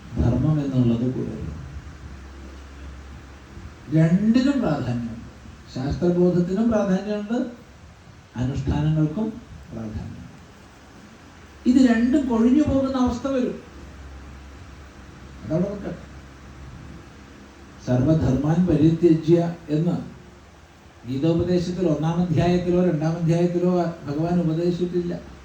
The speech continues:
പതിനെട്ടാം അധ്യായത്തിലേ ഉപദേശിച്ചിട്ടുള്ളൂ. അതുകൊണ്ട് അത് ആദ്യം എടുത്തേക്കരുത്. സകല ശാസ്ത്രങ്ങളെയും വലിച്ചെറിയാൻ പറയുന്ന ആ ഭാഗമുണ്ട്.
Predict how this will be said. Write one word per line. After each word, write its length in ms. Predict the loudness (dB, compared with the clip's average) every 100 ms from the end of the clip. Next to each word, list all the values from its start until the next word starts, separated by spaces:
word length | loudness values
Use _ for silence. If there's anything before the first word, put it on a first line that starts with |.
| -20 -20 -20 -20 -20 -20 -20 -20 -20 -18 -18 -6
പതിനെട്ടാം 480 | -2 0 2 2 2
അധ്യായത്തിലേ 500 | 4 4 4 4 2
ഉപദേശിച്ചിട്ടുള്ളൂ. 880 | 2 4 2 2 -2 -2 -2 -2 -4 -8 -14 -14 -16 -16 -18 -20 -6
അതുകൊണ്ട് 220 | -2 2
അത് 100 | 2
ആദ്യം 260 | 2 4 4
എടുത്തേക്കരുത്. 640 | 4 0 0 -2 -4 -12 -16 -20 -20 -20 -20 -20 -20 -20 -20 -20 -20 -20 -20 -20 -20 -20 -20 -20 -20 -20 -20 -20 -20 -20 -20 -20 -20 -20 -20 -20 -20 -20 -20 -20 -20 -20 -20 -20 -6
സകല 440 | -4 -4 -4 -4 -2
ശാസ്ത്രങ്ങളെയും 680 | -4 -4 -2 -2 -2 -4 0
വലിച്ചെറിയാൻ 580 | 0 2 0 -2 -4
പറയുന്ന 320 | -2 -2 -4 -4
ആ 80 |
ഭാഗമുണ്ട്. 600 | -2 0 0 -2 -4 -6